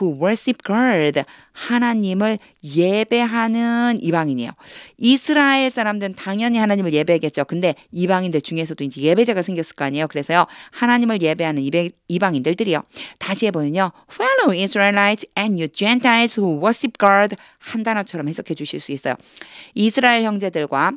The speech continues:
너희 하나님을 예배하는 이방인들이여, listen to me, 내 말을 들어보시오. Listen to me, 나, 내 말 좀 들어.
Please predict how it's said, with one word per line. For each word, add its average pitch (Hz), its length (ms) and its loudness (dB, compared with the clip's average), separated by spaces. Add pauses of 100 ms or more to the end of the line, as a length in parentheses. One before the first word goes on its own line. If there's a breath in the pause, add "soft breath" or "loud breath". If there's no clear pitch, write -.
(1500 loud breath)
너희 208 720 2
하나님을 220 840 2
예배하는 180 800 0 (120)
이방인들이여, 190 960 -2 (300)
listen 427 340 4
to 160 140 -4
me, 135 340 -2 (240 soft breath)
내 160 240 0
말을 143 380 -4
들어보시오. 165 880 -2 (300 loud breath)
Listen 349 340 0
to 226 80 -2
me, 214 220 0
나, 180 220 2
내 185 140 2
말 208 140 0
좀 202 160 -2
들어. 220 460 4